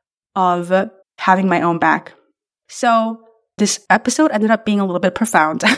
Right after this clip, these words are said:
<laughs> about self-love, but I think that really is the key to dealing with haters.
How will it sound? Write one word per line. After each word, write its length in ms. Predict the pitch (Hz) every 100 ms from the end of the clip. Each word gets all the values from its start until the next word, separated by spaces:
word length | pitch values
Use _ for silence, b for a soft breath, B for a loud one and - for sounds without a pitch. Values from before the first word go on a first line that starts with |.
| - 339 330
<laughs> 420 | 294 - 330 -
about 440 | 226 214 214 214 - B B B
self-love, 600 | - 277 277 247 214 214 - _ _ _ _ _
but 120 | 254
I 100 | 247
think 200 | 233 277
that 200 | 254 185
really 520 | 208 220 254 262 254
is 240 | 214 226 220
the 100 | 202
key 460 | - - 180 165 -
to 120 | 196
dealing 340 | 190 185 180
with 100 | 175
haters. 500 | - 170 165 160 -